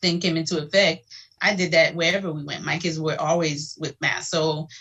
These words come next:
having to go back to school and having to wear masks was not an issue for them at all. Now,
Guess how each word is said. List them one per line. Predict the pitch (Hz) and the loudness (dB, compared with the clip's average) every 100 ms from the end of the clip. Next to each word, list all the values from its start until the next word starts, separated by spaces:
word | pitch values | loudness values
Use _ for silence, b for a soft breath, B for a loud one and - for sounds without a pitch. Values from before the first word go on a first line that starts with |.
| B | B
having | 156 190 196 | -2 0 0
to | 190 | 0
go | 175 | 0
back | 165 147 | 0 0
to | 151 | -2
school | - 170 165 151 | -6 -4 -2 0
and | 151 147 151 | -2 -4 -2
having | 151 156 | -2 -2
to | 156 151 | -4 -6
wear | 139 156 | -4 0
masks | 180 185 196 - | 0 -2 -4 -6
was | 156 147 | -6 -2
not | 156 143 - - | -2 -2 -4 -8
an | 151 | -6
issue | 147 151 151 | -4 -6 -6
for | 147 139 | -10 -10
them | 135 | -8
at | 139 | -4
all. | 147 135 143 151 | -2 -4 -4 0
Now, | 180 | 0